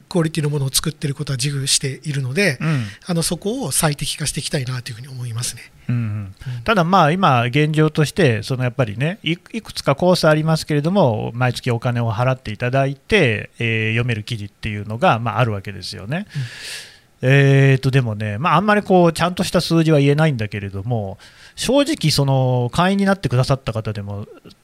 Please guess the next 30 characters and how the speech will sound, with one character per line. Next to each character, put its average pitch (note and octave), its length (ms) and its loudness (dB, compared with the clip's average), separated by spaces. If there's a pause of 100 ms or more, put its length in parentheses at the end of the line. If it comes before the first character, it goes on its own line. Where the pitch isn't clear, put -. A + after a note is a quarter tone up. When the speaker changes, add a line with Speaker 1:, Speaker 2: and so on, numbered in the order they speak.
(120)
Speaker 2:
た - 160 0
く - 60 -4
さ E4+ 100 0
ん - 60 -4
記 - 120 -6
事 D3 120 0
を A2 100 0
ね、 C#3+ 300 0
読 F#3+ 220 0
ん G#3 60 -2
で C#3+ 100 2
い B2 120 0
る C#3 80 4
わ D3+ 100 4
け D#3+ 80 -2
で A#2 80 -4
は G2+ 80 -4
な D#3+ 280 2
い A#2+ 120 -4
み G2 140 -14
た D3 160 -2
い B2+ 60 -6
で G2+ 80 -16
す - 140 -10
よ A2+ 120 -6
ね。 F3+ 300 -4
Speaker 1:
う C#3 40 -6
ん - 20 -6
う B2+ 40 -6
ん B2+ 40 -14